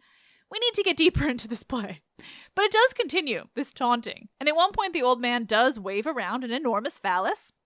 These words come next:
a common prop in Aristophanes' plays, because big fake dicks are always funny, let's be honest.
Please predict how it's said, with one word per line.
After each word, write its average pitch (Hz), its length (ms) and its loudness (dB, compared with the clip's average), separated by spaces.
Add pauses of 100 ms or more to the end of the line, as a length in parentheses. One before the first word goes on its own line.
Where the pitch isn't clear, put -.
(120)
a - 60 -8
common 247 460 2
prop - 400 -8
in 190 120 -8
Aristophanes' 170 800 -10
plays, - 420 -10 (320)
because 214 240 -4 (120)
big 349 200 2
fake 330 300 0
dicks 285 360 -2
are 220 160 -2 (120)
always 311 640 2
funny, 285 520 -2 (200)
let's 240 300 -8
be 254 220 -10
honest. 247 920 -4